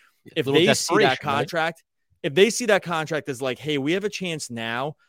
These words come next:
Speaker 2: where everyone can sit around the campfire one last time, hold hands, feel good about it, and then leave.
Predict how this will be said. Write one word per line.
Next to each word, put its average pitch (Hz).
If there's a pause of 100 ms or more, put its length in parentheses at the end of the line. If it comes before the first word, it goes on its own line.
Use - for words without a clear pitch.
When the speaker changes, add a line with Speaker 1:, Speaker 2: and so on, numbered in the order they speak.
(200)
Speaker 2:
where 131
everyone 143
can 139
sit 139
around 131
the 117
campfire 131
one 139
last 143
time, 151
hold 135
hands, 131
feel 139
good 127
about 135
it, 135
and 120
then 113
leave. 143